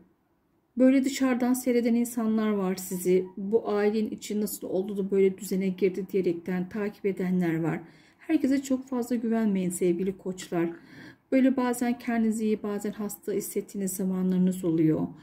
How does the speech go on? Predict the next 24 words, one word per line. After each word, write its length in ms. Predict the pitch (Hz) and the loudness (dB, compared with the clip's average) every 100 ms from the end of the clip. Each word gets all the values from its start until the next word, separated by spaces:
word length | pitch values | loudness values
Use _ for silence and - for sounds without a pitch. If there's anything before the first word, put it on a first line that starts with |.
| - - - _ - | -20 -20 -20 _ 2
Ama 340 | 254 262 262 | 4 4 -2
çok 340 | - 269 262 - | -6 -6 -6 -2
böyle 420 | 240 233 233 - - | 0 2 2 0 -2
aile 340 | 208 214 226 | 0 2 0
içinde 300 | 226 - 220 | -2 -2 -4
size 240 | 214 220 | -4 -2
iki 200 | 170 - | -2 -4
kişi 340 | - - - 214 | -16 -10 -10 -6
çok 300 | 220 - - | -8 -8 -6
yakın 380 | 208 - 202 - _ _ 220 185 | -6 -4 -6 -6 _ _ -12 -6
duruyorlar. 640 | 196 190 180 175 180 180 | 2 4 4 4 0 -2
Bunlar 320 | 202 196 190 | -2 0 -2
size 320 | 190 - 190 | -6 -4 -2
destekliyorlar. 800 | 190 190 - 202 - 190 185 180 | -2 -4 -8 -10 -2 0 2 2
Sanki 520 | 185 - 196 190 190 190 - - _ | -2 -6 -8 -2 -4 -4 -10 -20 _
sorunlarınızı 600 | - - 233 214 208 196 | -6 2 4 4 2 -4
çözmenize 680 | - 208 208 208 196 190 202 | -2 -2 -2 -6 -4 -4 -2
de 120 | 190 - | -4 -6
bu 100 | - | -10
kişiler 360 | - - 180 | -12 -6 -4
size 200 | 180 - | -4 -2
yardımcı 520 | 220 185 180 214 - | 0 0 -2 -6 -4
olacaklar 380 | 175 170 170 175 | -4 -4 -6 -4
arkadaşlar. 720 | 165 170 160 151 156 - 254 | -4 -4 -6 -8 -8 -10 -12